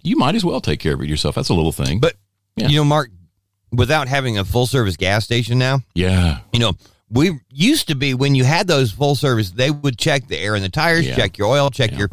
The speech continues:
Speaker 2: they would check all your fluids.
Speaker 1: Mm-hmm.
Speaker 2: And they'd say, "Hey, your transmission fluid's a little low."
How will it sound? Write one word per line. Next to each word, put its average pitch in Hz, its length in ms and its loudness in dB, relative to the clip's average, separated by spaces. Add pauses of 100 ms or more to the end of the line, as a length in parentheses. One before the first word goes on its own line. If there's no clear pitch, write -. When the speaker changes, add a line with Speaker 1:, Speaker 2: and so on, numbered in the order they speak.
(200)
Speaker 2:
they 170 180 0
would 330 160 -2
check 180 240 0
all 170 140 2
your 143 140 2
fluids. 147 500 0 (260)
Speaker 1:
Mm-hmm. 76 140 0
Speaker 2:
And 151 120 2
they'd 151 160 0
say, 143 160 0
"Hey, 175 280 -2 (240)
your 220 140 0
transmission 165 760 2
fluid's 117 340 2
a 101 60 -4
little 110 420 0
low." 180 460 -2